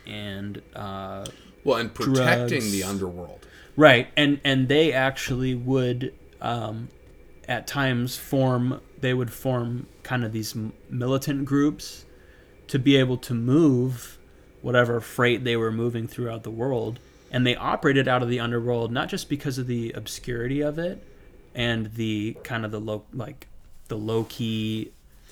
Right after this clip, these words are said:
Speaker 1: keeping everything under wraps.
Speaker 2: Well, not just that. The, like, for instance, during the Imperial Age, from the end of the third movie to the end of the sixth movie, the underworld was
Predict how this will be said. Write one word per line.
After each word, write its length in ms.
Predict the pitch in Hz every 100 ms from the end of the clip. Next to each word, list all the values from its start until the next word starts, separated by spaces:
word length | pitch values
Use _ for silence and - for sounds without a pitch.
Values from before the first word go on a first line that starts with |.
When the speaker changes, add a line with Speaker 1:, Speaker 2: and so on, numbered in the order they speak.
| - -
Speaker 1:
keeping 300 | - 127 120
everything 300 | 117 113 113
under 180 | 110 104
wraps. 680 | 101 113 110 - - - - - -
Speaker 2:
Well, 460 | 131 147 147 - - - _ _
not 360 | - 160 208 165
just 180 | 147 117
that. 300 | 98 90 90
The, 180 | 107 104
like, 320 | 104 101 - - -
for 340 | - - 160 120
instance, 520 | 104 - 110 104 -
during 500 | 110 107 110 110 98
the 340 | 104 98 98 -
Imperial 680 | 101 - 151 139 113 98
Age, 460 | 107 101 104 - - - - - -
from 300 | - - 107
the 120 | 101 101
end 120 | 98
of 80 | 92
the 80 | 92
third 280 | 92 92 90
movie 320 | 90 90 90
to 140 | -
the 140 | 90 90
end 180 | 92 87
of 200 | 87 104
the 420 | 85 85 85 90
sixth 540 | - - 104 - -
movie, 480 | 101 98 95 92 90 - - 123 - - - - - -
the 280 | 113 107 117
underworld 760 | 110 151 165 127 113 110 107 98
was 840 | 95 98 95 95 92 - - -